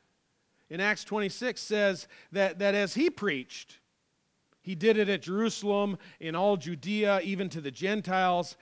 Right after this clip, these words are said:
that they should repent and turn to God, performing deeds appropriate to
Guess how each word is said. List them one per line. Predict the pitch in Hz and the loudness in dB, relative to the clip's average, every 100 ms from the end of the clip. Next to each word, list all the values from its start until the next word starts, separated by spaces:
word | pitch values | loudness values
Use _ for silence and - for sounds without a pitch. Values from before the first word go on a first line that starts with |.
| - - - | -20 -20 -8
that | 160 156 | -6 -2
they | 170 | -4
should | - 160 | -4 -8
repent | 151 143 - 208 226 - - | -6 -8 -6 -4 -4 -6 -12
and | 143 131 | -12 -12
turn | - - 240 247 | -14 -8 -6 -6
to | 170 | -6
God, | 131 123 104 82 80 135 _ _ _ _ _ _ _ _ _ _ _ _ _ - | -6 -6 -6 -10 -16 -20 _ _ _ _ _ _ _ _ _ _ _ _ _ -18
performing | 143 175 175 160 127 | -10 -6 -4 -6 -6
deeds | 143 135 113 | -6 -6 -8
appropriate | 117 - 131 - 113 92 - | -16 -10 -12 -10 -14 -14 -18
to | 127 107 | -14 -14